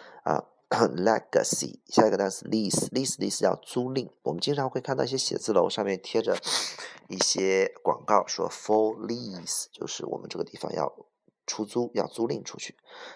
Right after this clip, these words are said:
它和 rent 的区别就是 lease，呃，比较，呃，更加啊，商业化一些，比较正式一些，在一些公共场合我们会看到类似。如果你自己家里面这个房子要租，你说 for rent 就可以了，R E N T，rent，那么这个地方叫租赁。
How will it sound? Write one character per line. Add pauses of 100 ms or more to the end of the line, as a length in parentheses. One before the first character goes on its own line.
(120)
它
和
rent
的
区
别
就
是
lease，
呃，
比
较，
呃，
更
加 (640)
啊，
商
业
化
一
些，
比
较
正
式
一
些，
在
一
些
公
共
场
合
我
们
会
看
到
类
似。
如
果
你
自
己
家
里
面 (380)
这
个
房
子
要
租，
你
说
for
rent
就
可
以
了
，R
E
N
T，rent， (100)
那
么
这
个
地
方
叫
租
赁。